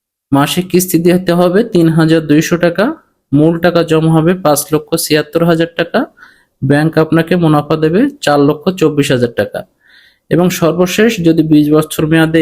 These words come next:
এই স্কিমটি করা হয়, তাহলে ব্যাংকের প্রদেয় মুনাফার হার হবে সেভেন পার্সেন্ট, মাসিক কিস্তি দিতে হবে এক হাজার নয়শত ষাট টাকা, মূল টাকা জমা হবে চার লক্ষ সত্তর হাজার চারশো টাকা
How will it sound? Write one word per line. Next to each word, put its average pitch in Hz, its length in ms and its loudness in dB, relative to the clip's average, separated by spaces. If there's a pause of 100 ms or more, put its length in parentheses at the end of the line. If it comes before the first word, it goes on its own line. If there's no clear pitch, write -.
(100)
এই 208 380 2
স্কিমটি 156 400 -2
করা 151 280 0
হয়, 170 200 -2
তাহলে 147 360 -2
ব্যাংকের 139 440 -2
প্রদেয় 147 400 -2
মুনাফার 143 400 -2 (100)
হার 156 140 0
হবে 156 180 -2
সেভেন 170 360 0
পার্সেন্ট, 185 460 -2 (760)
মাসিক 139 360 -2
কিস্তি 170 300 -2
দিতে 175 240 -2
হবে 170 340 0
এক 147 320 0
হাজার 156 240 -2
নয়শত 151 420 -4
ষাট 165 360 -6
টাকা, 170 240 -2 (1000)
মূল 170 300 4
টাকা 180 240 0
জমা 165 280 0
হবে 165 280 2 (280)
চার 151 200 0
লক্ষ 156 280 -2
সত্তর 160 360 -2
হাজার 165 220 0
চারশো 156 360 -4
টাকা 165 260 -2